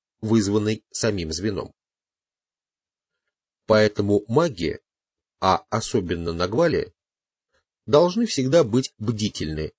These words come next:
к проявлениям духа. Такие проявления называются жестами духа или просто указаниями и знаками. Он повторил историю,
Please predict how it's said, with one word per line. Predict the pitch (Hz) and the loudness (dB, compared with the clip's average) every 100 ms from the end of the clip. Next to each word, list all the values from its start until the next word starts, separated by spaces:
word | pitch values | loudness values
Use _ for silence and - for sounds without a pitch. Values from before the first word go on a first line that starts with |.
| _ | _
к | - | -10
проявлениям | - 101 101 95 95 87 87 - | 0 2 2 0 -2 -2 -6 -8
духа. | 117 104 - - - _ _ _ _ _ _ _ _ _ _ _ _ _ | -6 -6 -6 -12 -14 _ _ _ _ _ _ _ _ _ _ _ _ _
Такие | 113 107 - 92 | 0 0 -2 -6
проявления | - 92 95 120 160 104 80 76 _ _ - | -2 -2 0 -2 -2 -2 -4 -6 _ _ -8
называются | 110 120 175 185 170 - 139 - - | -4 0 2 2 2 0 0 -2 -10
жестами | 95 123 - - 90 87 | 2 2 2 -4 -6 -4
духа | 123 180 - 135 - _ _ _ _ _ | -4 -2 -2 -2 -4 _ _ _ _ _
или | 170 180 175 160 _ | -4 0 0 -2 _
просто | - 180 175 - 151 - _ _ _ - | -2 0 0 -2 -2 -4 _ _ _ -6
указаниями | - 117 90 113 113 110 107 110 | 0 0 2 0 0 -2 -2 -4
и | - 120 - | -4 -6 -6
знаками. | 101 107 - - - _ _ _ _ _ _ _ _ _ _ _ _ _ _ _ _ _ _ _ _ | -4 -4 -4 -10 -12 _ _ _ _ _ _ _ _ _ _ _ _ _ _ _ _ _ _ _ _
Он | 127 120 - - | 4 4 2 -2
повторил | 113 - 110 98 92 | 0 2 2 2 -2
историю, | - - 156 123 104 | -4 -4 0 0 0